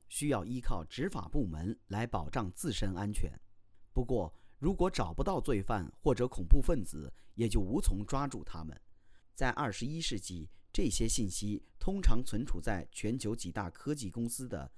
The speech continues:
数据中心。科技行业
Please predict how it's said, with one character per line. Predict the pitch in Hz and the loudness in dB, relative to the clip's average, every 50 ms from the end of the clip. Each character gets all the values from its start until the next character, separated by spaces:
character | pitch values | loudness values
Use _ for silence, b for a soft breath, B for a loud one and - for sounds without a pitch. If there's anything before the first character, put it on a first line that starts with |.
| - - | -20 -20
数 | - - - - 180 101 | -14 -8 -6 -4 -4 -4
据 | - - 104 78 | -4 -4 -4 -4
中 | 73 - 98 98 95 | -4 -4 -4 -4 -4
心。 | - - 101 98 107 - - - - - - - _ - - _ - - - - - - - - - - - - - | -4 -6 -8 -8 -8 -12 -16 -18 -20 -20 -20 -20 _ -20 -20 _ -20 -20 -20 -20 -20 -20 -20 -20 -20 -20 -20 -20 -14
科 | - - 190 202 | -6 -2 -2 -2
技 | 202 196 156 110 | 0 0 -2 -4
行 | 98 98 80 90 | -4 -6 -6 -6
业 | 107 117 113 82 - | -4 -4 -4 -4 -6